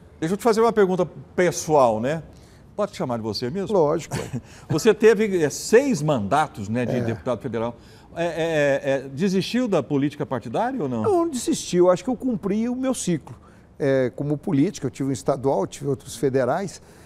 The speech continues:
Speaker 2: É, eu acho que eu cumpri um, um ciclo até longo e é hora de você passar pra outros. Eu passei pra outros mais jovens que pegaram esse sistema e entrei pro sistema, é, é, é, da indústria, o sistema, é, que também é uma política,
Speaker 1: Tem
Speaker 2: né, de uma
Speaker 1: política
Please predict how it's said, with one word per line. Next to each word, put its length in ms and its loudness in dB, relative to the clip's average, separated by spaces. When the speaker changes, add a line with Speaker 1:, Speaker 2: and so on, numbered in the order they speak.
Speaker 2:
É, 260 6
eu 80 2
acho 100 -6
que 80 -6
eu 60 -4
cumpri 300 -2
um, 80 0
um 240 -8
ciclo 380 -4
até 200 4
longo 500 0
e 220 2
é 120 2
hora 220 4
de 80 -8
você 240 -2
passar 320 -2
pra 140 -4
outros. 400 4
Eu 100 4
passei 280 -2
pra 160 0
outros 340 2
mais 220 -2
jovens 480 2
que 320 -2
pegaram 320 -2
esse 120 -6
sistema 400 -4
e 80 -4
entrei 220 -4
pro 200 -4
sistema, 420 -4
é, 80 0
é, 400 2
é, 40 2
da 140 0
indústria, 500 0
o 60 -2
sistema, 520 0
é, 80 -10
que 120 -18
também 240 2
é 20 0
uma 140 2
política, 520 0
Speaker 1:
Tem 40 4
Speaker 2:
né, 120 4
de 100 0
uma 80 4
Speaker 1:
política 100 -2